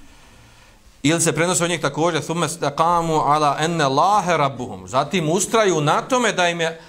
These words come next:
Allah subhanahu wa ta'ala jedini gospodar. Od Omera radijallahu anhu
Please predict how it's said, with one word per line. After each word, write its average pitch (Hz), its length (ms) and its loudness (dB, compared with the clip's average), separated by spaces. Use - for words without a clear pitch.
Allah 185 440 2
subhanahu 156 360 0
wa 185 40 -2
ta'ala 165 160 0
jedini 160 480 2
gospodar. 120 500 -2
Od 139 160 2
Omera 175 320 2
radijallahu 107 500 0
anhu 104 320 -4